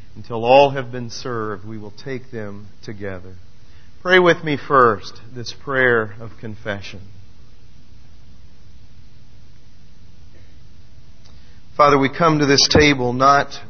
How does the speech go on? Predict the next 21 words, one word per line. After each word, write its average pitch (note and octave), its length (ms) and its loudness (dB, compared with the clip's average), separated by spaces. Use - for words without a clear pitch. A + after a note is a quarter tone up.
presuming C3+ 600 2
on A#2 160 6
our A#2 160 8
own B2+ 260 4
righteousness, A#2+ 880 0
but A2 140 -10
trusting C#3+ 600 2
in B2+ 100 -4
the A#2 80 -4
grace A#2 880 2
and A#2+ 160 -8
the A#2 60 -6
mercy A#2+ 680 -6
that - 160 -10
you B2+ 120 0
demonstrated C#3 920 4
to B2 240 0
us A#2 320 6
through B2+ 160 -4
the A2+ 100 -6
brokenness B2+ 1080 -2